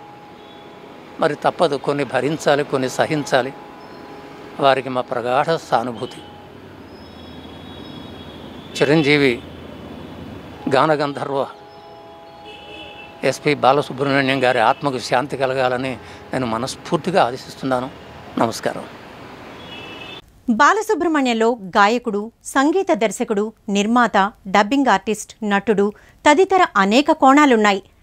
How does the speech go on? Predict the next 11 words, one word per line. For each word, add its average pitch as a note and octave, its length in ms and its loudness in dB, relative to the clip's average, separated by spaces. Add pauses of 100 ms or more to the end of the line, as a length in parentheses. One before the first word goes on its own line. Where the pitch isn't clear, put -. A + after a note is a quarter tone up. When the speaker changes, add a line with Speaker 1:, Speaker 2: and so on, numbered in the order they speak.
(360)
Speaker 2:
దక్షిణాదితో C#4+ 680 2
పాటు A#3+ 520 2
బాలీవుడ్లో G#3 600 2
కూడా A3 340 2 (400)
కోట్ల F4+ 340 6
మంది D4+ 240 2
అభిమానులను G#3+ 600 0
సంపాదించుకున్న A3 920 0 (400)
మహోన్నత G#3+ 560 4
వ్యక్తి G3+ 380 4
బాలసుబ్రహ్మణ్యం. G3+ 1000 0